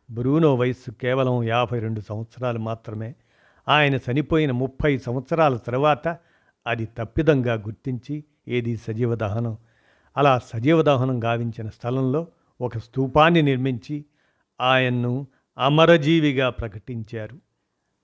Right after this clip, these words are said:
ఇదండి బ్రూనో సత్యాన్వేషణ, సజీవ స్ఫూర్తి అంటూ చెరుకూరి సత్యనారాయణ గారు పదిహేడు ఫిబ్రవరి బ్రూనో సజీవమైన దహనపు రోజును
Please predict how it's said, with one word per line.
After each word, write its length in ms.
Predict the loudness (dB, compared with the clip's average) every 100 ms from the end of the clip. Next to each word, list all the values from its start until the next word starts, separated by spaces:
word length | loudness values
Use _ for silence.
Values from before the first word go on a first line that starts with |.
| _ _ _ -10
ఇదండి 540 | -4 -2 0 -2 -6 -14 _ _ _ _ _ _ _ _ _ -14
బ్రూనో 600 | -2 2 4 4 4 2
సత్యాన్వేషణ, 1040 | 0 -6 0 2 2 2 -2 -2 -8 -8 -12 _ _ _ -16
సజీవ 380 | -12 -6 -4 -4
స్ఫూర్తి 720 | -10 -8 -6 -6 -6 -6 -6 _ _ -6
అంటూ 380 | -4 -2 -2 -4 _ _ _ _ 2
చెరుకూరి 380 | 2 2 0 -2
సత్యనారాయణ 720 | -2 -6 -4 -4 -2 -2 -2
గారు 220 | -2 -2 -6 _ _ _ _ _ _ _ _ _ -2
పదిహేడు 440 | 2 4 6 4
ఫిబ్రవరి 560 | 2 -2 0 0 -2 -6
బ్రూనో 440 | -4 0 0 -2
సజీవమైన 840 | -4 -6 0 0 0 -2 -4 -6
దహనపు 580 | -6 -6 -4 -4 -4 -8
రోజును 480 | -10 -10 -10 -12